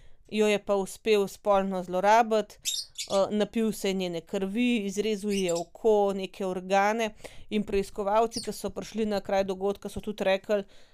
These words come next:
da so v njenem anusu pač našli ful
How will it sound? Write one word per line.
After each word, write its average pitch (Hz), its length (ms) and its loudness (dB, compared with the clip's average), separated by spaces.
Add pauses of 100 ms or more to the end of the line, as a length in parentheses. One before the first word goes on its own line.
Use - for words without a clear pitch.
(120)
da 190 180 0
so 196 260 0
v 180 320 2
njenem 185 560 -2
anusu 208 540 0
pač 185 300 -4
našli 190 440 -4 (260)
ful 214 320 2